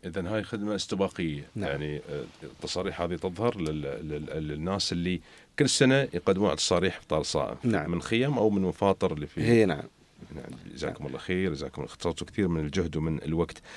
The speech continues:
Speaker 1: آه، برد لك، لكن أنا أرد أعيد السؤال لأن في ناس يمكن فهمت غلط. نحن حددنا يا جماعة خير بالنسبة للسؤال، آه، من أي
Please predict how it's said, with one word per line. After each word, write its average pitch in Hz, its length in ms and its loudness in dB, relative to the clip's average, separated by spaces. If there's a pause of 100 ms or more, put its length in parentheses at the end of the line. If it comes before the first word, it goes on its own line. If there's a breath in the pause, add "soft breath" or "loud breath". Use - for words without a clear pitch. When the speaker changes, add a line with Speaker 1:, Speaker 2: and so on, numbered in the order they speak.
(360 loud breath)
Speaker 1:
آه، 85 180 2
برد 117 360 8
لك، 110 140 4
لكن 101 320 4
أنا 95 400 6
أرد 87 320 2
أعيد 95 200 6
السؤال 110 480 6
لأن 87 220 6
في 95 160 0
ناس 90 340 2
يمكن 78 420 0
فهمت 82 340 0
غلط. 104 300 4
نحن 76 200 -4
حددنا 92 400 6
يا 78 40 4
جماعة 71 220 -2
خير 80 320 -4 (420 loud breath)
بالنسبة 78 260 0
للسؤال، 101 640 4 (480 soft breath)
آه، 64 600 0 (260)
من 87 200 2
أي 123 160 4